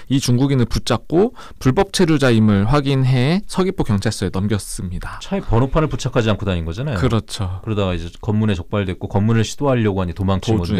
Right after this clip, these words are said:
Speaker 1: 도주했고, 예.
Speaker 2: 굉장히 빠르게
Speaker 1: <laughs> 맞습니다.
Speaker 2: 도망가더라고요.
Speaker 1: 영상이 굉장히 빨랐습니다.
Speaker 2: 근데 지금 B 씨 잡았다고 했는데
Speaker 1: 네.
Speaker 2: 당시 한 명이 아니었던 걸로 아는데요.
Speaker 1: 맞습니다. 서귀포 경찰은 그,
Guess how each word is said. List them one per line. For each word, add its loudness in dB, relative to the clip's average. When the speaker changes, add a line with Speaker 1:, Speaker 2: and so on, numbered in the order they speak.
Speaker 1:
도주했고, -10
예. -10
Speaker 2:
굉장히 2
빠르게 2
Speaker 1:
<laughs> 0
맞습니다. -2
Speaker 2:
도망가더라고요. -2
Speaker 1:
영상이 0
굉장히 -2
빨랐습니다. -4
Speaker 2:
근데 2
지금 -6
B -6
씨 -8
잡았다고 0
했는데 0
Speaker 1:
네. 0
Speaker 2:
당시 -6
한 -4
명이 -2
아니었던 0
걸로 2
아는데요. -2
Speaker 1:
맞습니다. 0
서귀포 2
경찰은 2
그, -6